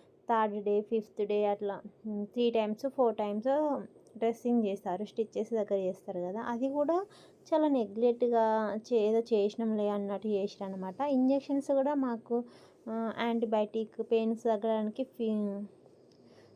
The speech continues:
అంటే ఫిఫ్త్ డే వరకే వేస్తారన్నమాట, ఐదు రోజులు మార్నింగ్ ఈవినింగ్. మాకు ఫోర్త్ డే మార్నింగే వేసేసారు, యాంటీబయాటిక్ అయిపోయినాయి ఇంకా,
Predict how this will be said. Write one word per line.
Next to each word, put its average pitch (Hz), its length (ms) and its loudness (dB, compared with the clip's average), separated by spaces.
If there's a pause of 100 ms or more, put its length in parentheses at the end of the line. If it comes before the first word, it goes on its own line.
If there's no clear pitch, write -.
(120)
అంటే 247 140 4
ఫిఫ్త్ 277 380 -2
డే 240 180 6
వరకే 240 320 6
వేస్తారన్నమాట, 196 640 0 (300)
ఐదు 214 240 2
రోజులు 208 400 2 (280)
మార్నింగ్ 220 540 2
ఈవినింగ్. 190 400 0 (440)
మాకు 285 240 -2
ఫోర్త్ 254 500 2
డే 269 120 4
మార్నింగే 247 580 4
వేసేసారు, 226 640 2
యాంటీబయాటిక్ 214 680 -2
అయిపోయినాయి 208 640 -2
ఇంకా, 202 500 -4